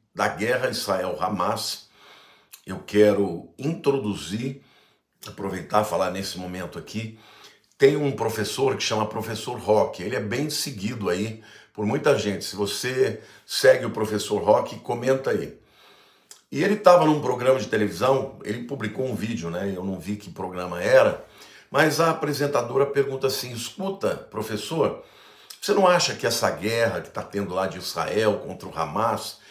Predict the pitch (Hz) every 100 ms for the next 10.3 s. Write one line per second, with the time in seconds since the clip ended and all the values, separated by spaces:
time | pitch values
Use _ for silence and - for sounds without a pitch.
0 | - - - 170 156 123 131 135 107 107
1 | 104 101 - 104 101 87 90 95 90 76
2 | 80 120 143 139 123 90 - - - _
3 | 107 - 156 160 120 - - _ _ _
4 | _ _ - 175 202 143 143 123 104 -
5 | - 120 117 - 82 85 82 110 104 110
6 | 107 117 - 113 127 - _ _ _ 107
7 | 123 107 107 110 107 101 - 90 90 82
8 | - 90 87 95 71 - - _ _ -
9 | - - - 165 160 151 147 - 139 131
10 | 123 - -